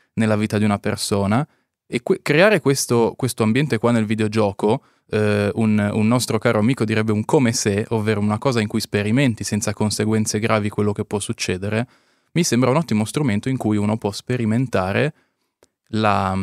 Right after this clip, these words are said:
i rischi e le conseguenze di azioni, di comportamenti, di, eh, modi di fare, e quindi, eh, si possono creare in questi, in questi ambienti digitali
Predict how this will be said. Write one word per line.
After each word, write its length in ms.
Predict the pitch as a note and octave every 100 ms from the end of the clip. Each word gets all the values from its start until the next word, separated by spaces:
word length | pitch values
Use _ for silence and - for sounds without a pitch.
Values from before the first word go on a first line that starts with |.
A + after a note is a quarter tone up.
| G2
i 140 | A#2+ B2
rischi 340 | F3+ F#3+ A#2+
e 20 |
le 80 | G#2+
conseguenze 680 | - G#2+ - A#2 G2+ A2 A#2+
di 100 | G2
azioni, 800 | F#2+ - G#2+ A2 A#2 A#2 A#2 A2
di 220 | G#2 G#2
comportamenti, 1200 | G2+ G2 G#2 G2+ G#2 G#2 G#2+ G#2+ G#2 A2+ A2 G#2
di, 240 | G#2 G#2 G#2+
eh, 360 | G#2+ G2 G2 - _ -
modi 360 | A2 G#2+ G#2+
di 100 | G#2
fare, 640 | G2 - G2 G2 G#2 G#2+ _
e 100 | -
quindi, 380 | - G#2+ B2+ C#3+ -
eh, 280 | G#2+ G2+ G2+ _
si 200 | - B2+
possono 340 | B2 D#3+ A2+ G#2
creare 420 | A2 G#2+ G2+ G#2
in 60 |
questi, 480 | G2+ G#2+ - G#2+ G2 - _ _ _ _
in 140 | G#2+
questi 280 | G#2 A2 -
ambienti 420 | G#2 A2 A#2 A2
digitali 800 | G2+ G2+ A2+ - G2 G2 G#2 B2+